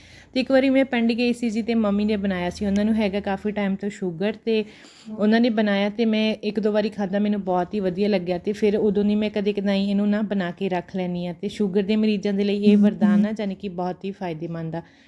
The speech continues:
ਜ਼ਰੂਰ ਇੱਕ ਵਾਰੀ ਇਸ ਤਰੀਕੇ ਦੇ ਨਾਲ ਬਣਾ ਕੇ ਦੇਖਿਓ, ਬਿਲਕੁਲ ਕੌੜਾ ਨਹੀਂ ਬਣਦਾ। ਉਹਦੇ ਲਈ ਨਾ ਇੱਥੇ ਮੈਂ ਲਏ ਆ ਅੱਧਾ ਕਿਲੋ ਕਰੇਲੇ। ਕਰੇਲਿਆਂ ਨੂੰ ਚੰਗੀ ਤਰ੍ਹਾਂ ਤਿੰਨ ਤੋਂ ਚਾਰ ਵਾਰੀ ਸਾਫ਼ ਪਾਣੀ ਨਾਲ ਧੋ ਕੇ ਵਿੱਚੋਂ ਵੀ ਸਾਫ਼ ਕਰ ਲਿਆ ਤੇ ਫਿਰ ਆਪਾਂ ਇਹਨਾਂ ਨੂੰ ਚੰਗੀ ਤਰ੍ਹਾਂ ਸੁਕਾ ਲੈਣਾ ਹੈ।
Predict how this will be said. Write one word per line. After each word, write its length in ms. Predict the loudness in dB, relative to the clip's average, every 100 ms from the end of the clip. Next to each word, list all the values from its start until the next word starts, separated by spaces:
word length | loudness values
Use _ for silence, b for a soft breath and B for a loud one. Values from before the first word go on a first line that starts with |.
| B B B _
ਜ਼ਰੂਰ 300 | 0 2 4
ਇੱਕ 180 | 2 2
ਵਾਰੀ 180 | 0 0
ਇਸ 80 |
ਤਰੀਕੇ 280 | -2 -4 -4
ਦੇ 100 | -2
ਨਾਲ 160 | 0 0
ਬਣਾ 220 | 0 -2
ਕੇ 140 | -2 -4
ਦੇਖਿਓ, 260 | -2 -2
ਬਿਲਕੁਲ 340 | 0 0 -2 -4
ਕੌੜਾ 260 | -2 0
ਨਹੀਂ 180 | 0 -2
ਬਣਦਾ। 300 | -4 -6 -6 -4
ਉਹਦੇ 220 | 0 2
ਲਈ 140 | 4
ਨਾ 120 | 2 2
ਇੱਥੇ 300 | -2 0 0
ਮੈਂ 200 | 2 2
ਲਏ 220 | 2 2
ਆ 100 | 0 -2
ਅੱਧਾ 260 | -4 0 0
ਕਿਲੋ 400 | 0 -2 0 -2
ਕਰੇਲੇ। 540 | -2 -4 -2 -2 -4 -4 B B B
ਕਰੇਲਿਆਂ 340 | 0 2 4 2
ਨੂੰ 120 | 2
ਚੰਗੀ 380 | 2 0 0 -2
ਤਰ੍ਹਾਂ 340 | 0 2 2
ਤਿੰਨ 300 | 0 0 0
ਤੋਂ 120 | -2
ਚਾਰ 260 | 0 0 2
ਵਾਰੀ 220 | 0 0
ਸਾਫ਼ 260 | 0 -2 -2
ਪਾਣੀ 180 | -2 0
ਨਾਲ 140 | 0 -2
ਧੋ 120 | -4
ਕੇ 160 | -2 -2
ਵਿੱਚੋਂ 400 | -2 -4 -2 0
ਵੀ 140 | 2 0
ਸਾਫ਼ 420 | 0 -2 -2 -4
ਕਰ 160 | -6 -2
ਲਿਆ 200 | 0 -2
ਤੇ 260 | -2 -4 -4 B B B B
ਫਿਰ 160 | -2 2
ਆਪਾਂ 220 | 2 0
ਇਹਨਾਂ 180 | 0 0
ਨੂੰ 180 | 2 0
ਚੰਗੀ 260 | 0 -2
ਤਰ੍ਹਾਂ 200 | -2 -2
ਸੁਕਾ 340 | -2 -2 0 0
ਲੈਣਾ 300 | 0 -2 -4
ਹੈ। 140 | -6